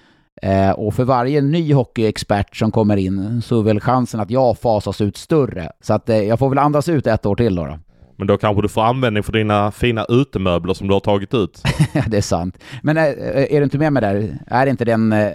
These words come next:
Speaker 1: en klockren blivande hockeyexpert, eh, Daniel Rahimi?
Speaker 2: Jo, men det är det absolut. Alltså, han är väldigt verbal. Den grisigheten han har på isen,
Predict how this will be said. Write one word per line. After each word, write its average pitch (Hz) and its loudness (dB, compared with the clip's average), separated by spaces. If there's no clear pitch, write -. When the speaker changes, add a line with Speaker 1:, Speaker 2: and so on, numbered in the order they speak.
Speaker 1:
en 107 0
klockren 113 0
blivande 113 2
hockeyexpert, 104 -2
eh, 98 0
Daniel 104 2
Rahimi? 95 0
Speaker 2:
Jo, 139 0
men 113 -6
det 101 -6
är 110 -2
det 123 4
absolut. 120 0
Alltså, 101 0
han 113 0
är 113 2
väldigt 110 -2
verbal. 101 0
Den 104 -2
grisigheten 120 -2
han 117 0
har 117 2
på 135 0
isen, 98 -2